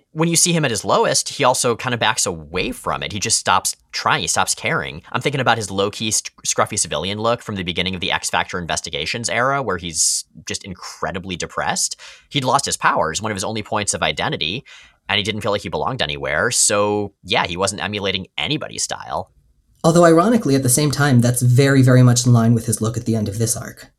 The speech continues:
Speaker 1: As he leaves? Yeah, yeah, totally. Um,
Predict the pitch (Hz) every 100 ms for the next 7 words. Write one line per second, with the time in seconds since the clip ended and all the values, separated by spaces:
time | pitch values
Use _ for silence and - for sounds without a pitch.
0 | _ _ _ _ _ _ - 113 101 80
1 | 85 123 120 131 98 95 - 92 92 76
2 | 92 - - - - - - - 135 123